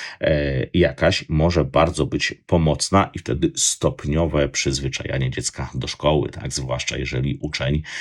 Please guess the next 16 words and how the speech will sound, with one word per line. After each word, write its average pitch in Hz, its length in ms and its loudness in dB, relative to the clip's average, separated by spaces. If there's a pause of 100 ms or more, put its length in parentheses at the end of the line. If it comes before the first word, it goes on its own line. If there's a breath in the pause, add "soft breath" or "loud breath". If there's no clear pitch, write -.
(260 loud breath)
e, 73 360 2
przez 78 280 2
dłuższy 73 500 2
czas, 67 580 0
e, 65 280 0
nie 69 220 4
był 90 180 6
w - 40 -2
szkole, - 360 -4
nie - 100 -8
pobierał 92 440 2
lekcji - 320 -6
w - 60 -10
sposób - 380 -8
taki - 260 -14
klasyczny. 80 800 2